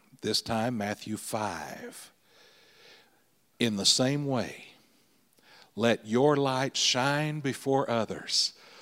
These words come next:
so they will see how bright and beautiful you are and will fall at your feet in adoration." Let your light so shine before others that they recognize what an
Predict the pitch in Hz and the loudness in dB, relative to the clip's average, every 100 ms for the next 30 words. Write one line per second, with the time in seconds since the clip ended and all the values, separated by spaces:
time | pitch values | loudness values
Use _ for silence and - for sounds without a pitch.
0 | - - - 113 110 147 131 101 - - | -20 -4 0 2 4 4 4 6 8 8
1 | 196 196 196 135 117 107 - 156 170 185 | 6 4 4 2 0 0 6 6 8 2
2 | - 131 110 110 202 226 - 170 131 139 | 0 -4 -2 2 4 4 8 6 6 4
3 | 131 131 165 185 196 196 - - - 165 | 2 6 8 10 10 8 6 -10 4 6
4 | 156 151 147 127 - 196 208 214 170 156 | 8 8 8 8 6 6 8 6 4 4
5 | 156 135 - 196 208 214 165 143 - 226 | 4 4 2 4 4 6 4 4 4 6
6 | 240 269 254 226 - - 104 - - _ | 8 10 8 8 8 6 4 -6 -20 _
7 | _ _ _ _ _ _ _ _ _ _ | _ _ _ _ _ _ _ _ _ _
8 | _ _ _ _ _ _ _ _ - - | _ _ _ _ _ _ _ _ -14 -10
9 | - - 202 208 220 254 233 226 226 - | -8 8 10 12 12 12 12 10 8 8
10 | 214 196 - - 220 233 262 240 214 220 | 8 8 8 8 6 6 6 4 8 10
11 | 208 180 214 214 214 - - 185 190 185 | 12 10 8 8 8 4 4 6 8 8
12 | 180 180 233 294 285 269 202 180 160 131 | 6 6 10 10 10 8 4 4 2 2
13 | - 214 185 175 | 6 10 10 8